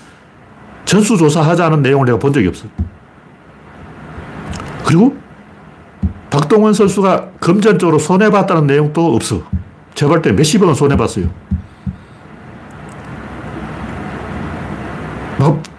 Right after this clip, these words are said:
박동원이 계약하고, 계약을 하면 뒷돈을 뜯겠지만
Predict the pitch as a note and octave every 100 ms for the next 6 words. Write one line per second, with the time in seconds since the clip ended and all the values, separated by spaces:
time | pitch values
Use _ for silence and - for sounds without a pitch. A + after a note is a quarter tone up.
0 | - - - G3 F#3+ F#3 - - - -
1 | D#3+ G3 F#3 F3 F3 - - D#3 F#3 E3+
2 | F3 A3 - - - - - - - -
3 | - - - - - - - - - -
4 | - - C#3 F#3+ F3 D3+ F#3 G#3+ - E3
5 | E3+ G2